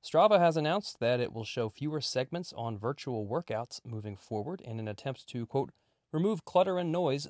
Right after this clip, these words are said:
so athletes can experience the segments that matter the most." The move will see less popular segments made private, with any newly created segments also set to private, so that activities on platform like Zwift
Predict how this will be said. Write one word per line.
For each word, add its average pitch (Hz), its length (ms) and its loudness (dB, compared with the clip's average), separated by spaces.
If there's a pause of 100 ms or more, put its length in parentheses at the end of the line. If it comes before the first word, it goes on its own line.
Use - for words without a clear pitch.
so 139 220 -2
athletes 123 440 -2
can 117 140 -8
experience 170 480 -6
the - 100 -12
segments 131 440 -4
that - 100 -8
matter 101 300 -6
the 95 80 -12
most." - 480 -2 (680)
The 147 60 -2
move 180 140 4
will 180 80 -4
see 180 240 0
less 143 280 0
popular 151 460 -2
segments 127 480 -2
made 104 260 -8
private, 165 440 -2 (340)
with 117 100 -4
any 120 180 0
newly 185 300 0
created 151 320 2
segments 139 380 -2
also 165 320 0
set 110 180 -4
to 95 80 -10
private, 92 380 -8
so 120 160 -8
that 113 200 -4
activities 139 460 -6
on 139 160 -2
platform 123 460 -2
like 110 200 -4
Zwift 196 300 -2